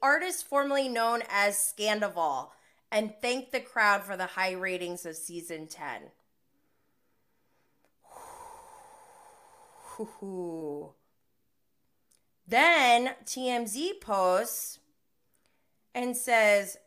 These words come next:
"Tom Sandoval is moving on from the Scandoval by getting back on stage and singing his heart out, shirtless.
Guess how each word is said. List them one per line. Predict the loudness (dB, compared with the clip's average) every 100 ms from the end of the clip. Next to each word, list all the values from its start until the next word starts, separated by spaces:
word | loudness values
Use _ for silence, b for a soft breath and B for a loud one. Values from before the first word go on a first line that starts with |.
| _
"Tom | -16 -8 -2 0 0
Sandoval | -2 -2 -2 2 2
is | 2
moving | 0 -4 -2 0
on | 0
from | -2 -8
the | -6
Scandoval | -6 -2 -2 0 2 2 2
by | -2
getting | -4 -6 -6 -2
back | 0 0 -2
on | -4
stage | -4 -8 -8 -8
and | -8
singing | -8 -4 -4
his | -4 -6 -4
heart | -2 0
out, | 0 -4 -8
shirtless. | -10 -4 -4 -6 -14 -14 -14 -16